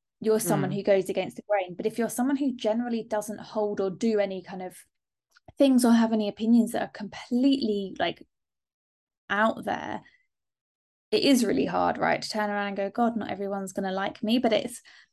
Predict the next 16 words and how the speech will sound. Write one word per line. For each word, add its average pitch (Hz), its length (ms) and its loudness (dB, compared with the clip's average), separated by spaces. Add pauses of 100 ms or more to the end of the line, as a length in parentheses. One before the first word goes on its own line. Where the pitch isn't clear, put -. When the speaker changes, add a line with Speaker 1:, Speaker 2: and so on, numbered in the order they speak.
(180)
Speaker 1:
it's 233 200 0
back 233 240 2
to - 120 -18
that 214 280 -4 (120)
Jacqueline - 420 -4
Hirst 208 280 -6
idea. 185 280 -4
She 269 280 0
has 269 100 2
changed, 202 420 -6
like, - 220 -4
my 180 80 -4
entire 170 300 -4
outlook - 320 -6
this - 240 -10
year. - 240 0